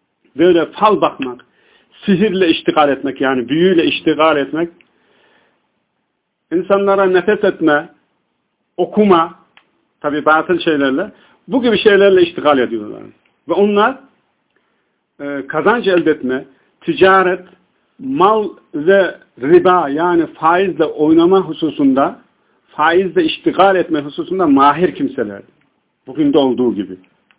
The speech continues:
Bugün de dünyanın ticaretini Yahudiler İsrail çeviriyor. O zaman da öyleydi. Çünkü onlar bu konuda mahir kimseler.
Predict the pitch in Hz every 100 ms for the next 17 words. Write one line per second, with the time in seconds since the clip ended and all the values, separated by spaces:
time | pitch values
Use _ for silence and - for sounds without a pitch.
0 | _ _ _ _ _ _ _ _ _ _
1 | _ 123 208 214 190 151 139 139 165 180
2 | 202 233 196 - 156 175 175 180 185 -
3 | 180 196 240 330 - _ _ _ _ _
4 | _ _ _ _ - 156 143 151 147 147
5 | - 139 - 127 120 - 101 98 - _
6 | _ _ _ _ _ _ _ - 196 247
7 | 196 151 123 117 110 104 95 - _ _
8 | _ _ _ _ - 247 233 202 180 233
9 | 180 - 208 214 185 165 147 180 196 156
10 | 135 107